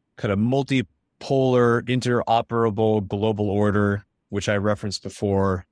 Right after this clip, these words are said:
into a, a much more multipolar, disaggregated world where, you know,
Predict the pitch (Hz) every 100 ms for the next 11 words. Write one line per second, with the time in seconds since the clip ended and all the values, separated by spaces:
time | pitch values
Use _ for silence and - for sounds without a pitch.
0 | _ _ _ 110 104 - 107 101 110 107
1 | 113 110 - 104 101 98 92 - _ _
2 | _ 101 95 101 117 110 110 - - 110
3 | 104 104 98 95 95 _ _ _ - 110
4 | - 98 98 95 98 92 95 95 95 92
5 | 90 90 _ _ - 92 98 95 92 90
6 | 87 90 90 90 90 87 85 - _ _
7 | 92 90 82 80